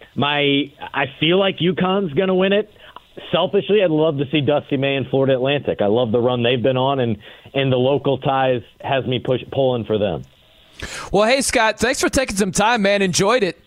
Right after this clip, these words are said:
Speaker 2: Thought you had some great stuff today, and, uh, look forward to talking to you sometime down the road.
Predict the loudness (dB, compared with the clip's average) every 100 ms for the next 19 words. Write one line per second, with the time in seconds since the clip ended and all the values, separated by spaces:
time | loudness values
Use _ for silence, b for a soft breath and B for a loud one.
0 | -6 0 2 4 2 2 0 0 0 0
1 | 0 0 0 2 2 2 2 2 0 2
2 | 2 2 0 0 0 -2 0 0 0 0
3 | 0 2 2 0 -2 -2 0 0 0 0
4 | 0 2 0 -2